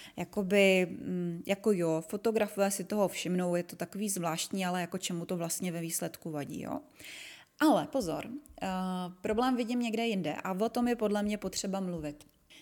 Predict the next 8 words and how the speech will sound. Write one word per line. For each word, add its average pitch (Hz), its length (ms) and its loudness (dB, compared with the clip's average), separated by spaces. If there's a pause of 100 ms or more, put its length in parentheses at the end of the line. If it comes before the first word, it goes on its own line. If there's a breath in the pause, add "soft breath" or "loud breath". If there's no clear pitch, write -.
(140 loud breath)
Je 214 120 2
podle 226 280 4
mě 254 160 4
hrozně 247 440 2
potřeba, 240 580 0
abyste 202 440 -2
si 214 180 -2
vybrali 214 500 0